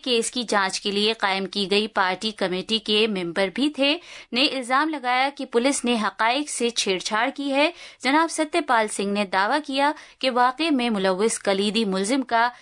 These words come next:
ایف آئی آر سے نام حذف کر دیا گیا ہے۔ مرکزی جانچ بیورو سی بی آئی نے نوئیڈا میں سائبر دھوکہ دہی کے ایک گروہ سے وابستہ اہم کارندوں کو گرفتار کر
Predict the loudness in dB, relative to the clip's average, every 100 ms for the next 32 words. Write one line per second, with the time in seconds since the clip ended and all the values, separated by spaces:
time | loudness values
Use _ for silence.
0 | -10 -4 -2 0 -2 0 0 -2 -6 0
1 | 0 0 -6 -14 -2 0 0 -2 -4 -2
2 | 0 0 2 0 2 2 0 -2 _ _
3 | _ _ _ _ _ _ _ _ _ _
4 | -2 -2 2 2 0 0 0 0 -2 -6
5 | 2 2 2 -2 -4 0 0 0 0 0
6 | 0 0 0 2 2 2 0 -2 -2 0
7 | 0 0 -2 -4 0 0 0 0 -2 0
8 | 0 0 -2 -4 -2 2 2 2 0 0
9 | 0 0 -2 -2 0 0 -2 -8 -6 -2
10 | 0 0 0 2 2 2 0 2 0 2
11 | 0 0 0 0 0 -2